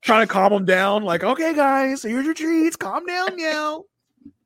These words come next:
Speaker 1: Mommy's got a podcast."
Speaker 2: <laughs> I know. It was, it was, it was odd. And, and I got the option too. My brother was like, "You taking him with you? Or you leaving him
Speaker 1: "Please
Speaker 2: down
Speaker 1: take
Speaker 2: here?"
Speaker 1: him. Please take him."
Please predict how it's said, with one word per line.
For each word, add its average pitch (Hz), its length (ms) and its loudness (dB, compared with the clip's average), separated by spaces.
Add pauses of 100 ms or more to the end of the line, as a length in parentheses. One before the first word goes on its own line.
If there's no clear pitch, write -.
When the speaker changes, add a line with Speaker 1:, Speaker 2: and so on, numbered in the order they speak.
(280)
Speaker 1:
Mommy's 233 280 0
got 294 140 0
a 320 40 0
podcast." 302 920 -2
Speaker 2:
<laughs> - 1600 -14
I 311 80 -12
know. 220 580 -2
It 208 80 -4
was, 262 160 -8
it 262 260 -8
was, 302 240 -4
it 277 80 0
was 285 180 -4
odd. 160 520 0
And, 214 120 -6
and 370 180 -2
I 453 140 0
got 453 240 0
the 311 140 4
option 202 340 -6
too. 165 520 -8 (120)
My 233 80 -10
brother 240 320 -6
was 214 180 -8
like, 190 420 -4 (580)
"You 196 80 -10
taking 214 280 -4
him 185 120 -6
with 196 180 -4
you? 208 120 -6
Or - 20 -4
you 196 60 -4
leaving 175 200 -8
him 180 80 -10
Speaker 1:
"Please 208 240 0
Speaker 2:
down 175 100 0
Speaker 1:
take 160 100 0
Speaker 2:
here?" 131 100 -6
Speaker 1:
him. 117 120 -14 (160)
Please 214 140 6
take 165 240 6
him." 113 160 2